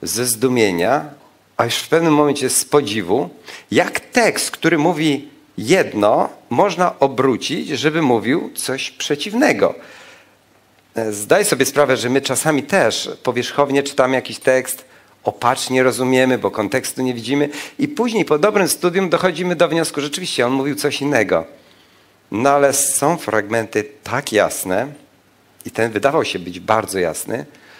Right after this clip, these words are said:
że obrazowo mówiąc, e, prowadzący katechezę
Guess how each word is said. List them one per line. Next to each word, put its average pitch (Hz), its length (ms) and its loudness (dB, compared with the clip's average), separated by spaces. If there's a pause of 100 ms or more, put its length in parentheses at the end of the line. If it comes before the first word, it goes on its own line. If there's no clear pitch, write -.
(340)
że 143 340 2
obrazowo 190 520 4
mówiąc, 185 540 0
e, 143 200 2 (540)
prowadzący 147 560 2
katechezę 131 760 2